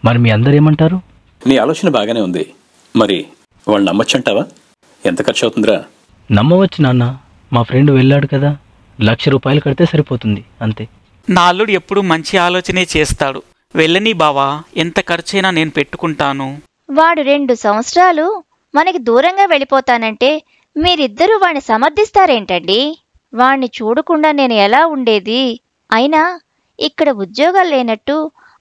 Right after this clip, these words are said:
Speaker 4: అంత దూరం వెళ్ళి ఉద్యోగం చూసుకోవాలా?
Speaker 3: రెండు సంవత్సరాలు ఇట్టే గడిచిపోతాయిలే చెల్లి. అల్లుడి కెరియర్కి మన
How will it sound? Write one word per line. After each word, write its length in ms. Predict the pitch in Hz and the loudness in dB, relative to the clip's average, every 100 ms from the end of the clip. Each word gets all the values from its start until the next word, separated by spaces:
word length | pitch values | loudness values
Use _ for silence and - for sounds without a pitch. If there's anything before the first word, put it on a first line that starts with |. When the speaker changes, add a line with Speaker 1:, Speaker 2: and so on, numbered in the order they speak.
| - | -6
Speaker 4:
అంత 440 | 269 277 262 247 220 202 | -4 -4 -4 -4 -4 -2
దూరం 280 | 208 294 339 | 0 0 2
వెళ్ళి 220 | 311 269 | -2 0
ఉద్యోగం 500 | 302 233 220 247 262 269 | -2 -2 0 2 2 -2
చూసుకోవాలా? 720 | 220 226 - 294 269 226 214 226 339 _ - | -6 -6 0 2 4 2 0 0 -4 _ -8
Speaker 3:
రెండు 340 | 170 185 202 | 0 0 0
సంవత్సరాలు 680 | 220 202 202 - - 196 180 | -2 -2 -4 -2 -2 0 0
ఇట్టే 360 | 151 - - 208 170 | -2 -4 0 0 2
గడిచిపోతాయిలే 840 | 165 156 - - 175 175 165 156 156 - | 0 -2 -10 -4 -2 -2 -2 -2 -4 -4
చెల్లి. 480 | 147 147 147 151 156 _ _ - | -2 0 0 -2 -8 _ _ -4
అల్లుడి 320 | 170 190 226 226 | -2 0 -2 -2
కెరియర్కి 500 | 190 175 180 185 - 160 | 0 2 2 0 -2 -2
మన 160 | 156 | -2